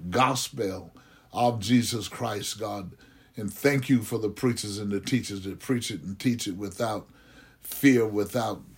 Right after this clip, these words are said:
favoritism, without compromise, God. Thank you for them, God, because of their preaching with purpose, with pride, with dignity and diligence, Lord. Thank you, thank you,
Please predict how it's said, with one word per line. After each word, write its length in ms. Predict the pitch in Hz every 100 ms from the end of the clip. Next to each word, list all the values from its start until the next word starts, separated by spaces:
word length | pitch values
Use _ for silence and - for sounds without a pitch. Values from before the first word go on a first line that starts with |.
| - -
favoritism, 880 | - 139 127 113 98 135 107 101 101
without 420 | 101 139 110 -
compromise, 840 | - 135 131 120 107 104 104 98
God. 380 | 95 101 101 101 - _ - - - _ -
Thank 340 | - 147 135 139
you 140 | 123
for 160 | 113 117
them, 300 | 117 107 104
God, 320 | 110 101 101
because 400 | 101 127 117 107
of 120 | 104
their 120 | 113
preaching 560 | 107 - 127 120 117 98
with 140 | 87
purpose, 460 | - 135 123 110 90
with 200 | 101 -
pride, 380 | 135 123 113 95
with 220 | 98 90
dignity 460 | 127 120 104 -
and 160 | 104 95
diligence, 560 | 113 107 101 104 95 110
Lord. 300 | 104 98 87
Thank 500 | - 139 135 127 117
you, 200 | 104 -
thank 520 | - - 143 135 120
you, 200 | 113 101